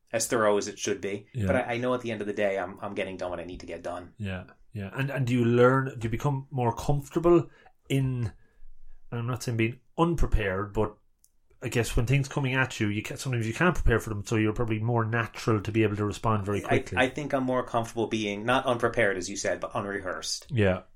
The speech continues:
Speaker 1: You know, 'cause I, I think if I tried to rehearse too much, then you tend to look down, you wanna read your notes. That's why, you know, when you ask me poll numbers, I'm, I'm not quick off the bat with that.
Speaker 2: Mm-hmm.
Speaker 1: You know, and I don't wanna be sitting here ruffling a piece
Speaker 2: Sure,
Speaker 1: of paper.
Speaker 2: sure,
Speaker 1: So,
Speaker 2: sure.
Speaker 1: so it's not unprepared. It's, it's unrehearsed, and it's, it's,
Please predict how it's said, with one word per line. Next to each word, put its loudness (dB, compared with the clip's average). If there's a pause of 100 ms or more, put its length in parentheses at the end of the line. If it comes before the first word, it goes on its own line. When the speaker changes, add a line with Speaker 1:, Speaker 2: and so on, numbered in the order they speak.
Speaker 1:
You -8
know, -2
'cause -12
I, -4
I -2
think -8
if -4
I 0
tried 0
to -8
rehearse -8
too -8
much, -6 (220)
then -4
you -6
tend -6
to -6
look -6
down, -8
you -10
wanna -8
read -8
your -10
notes. -8
That's -6
why, 0 (260)
you -8
know, -8
when -6
you -4
ask -4
me -10
poll -6
numbers, -8
I'm, -6 (160)
I'm -4
not -2
quick -2
off 0
the -8
bat -4
with -14
that. -12 (160)
Speaker 2:
Mm-hmm. -6
Speaker 1:
You -6
know, -6
and -4
I -2
don't -2
wanna -6
be -12
sitting -2
here -12
ruffling -4
a -18
piece -8
Speaker 2:
Sure, 2
Speaker 1:
of 0
paper. -4
Speaker 2:
sure, -4
Speaker 1:
So, -2
Speaker 2:
sure. -2 (220)
Speaker 1:
so 0
it's -2
not 4
unprepared. 0
It's, -8
it's -10
unrehearsed, -6
and -8
it's, -8
it's, -8